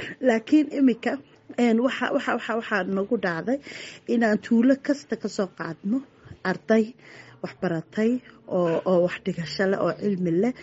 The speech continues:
aan ka soo gurno, loona furay kulliyad lagu baro qaybta umulisada oo si free loogu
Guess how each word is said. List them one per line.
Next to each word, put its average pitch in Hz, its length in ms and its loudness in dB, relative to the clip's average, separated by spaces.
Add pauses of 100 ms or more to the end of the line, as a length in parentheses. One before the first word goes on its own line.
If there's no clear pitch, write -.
(320)
aan 196 120 -2
ka 240 120 0
soo 202 200 0
gurno, 170 380 -4 (300)
loona 208 480 6
furay 185 440 -8 (440)
kulliyad 196 520 2 (380)
lagu 185 260 0
baro 202 420 -4 (260)
qaybta 202 320 -2
umulisada 165 720 -4 (420)
oo 190 40 -4
si 262 160 -2
free 247 460 4
loogu 170 360 -2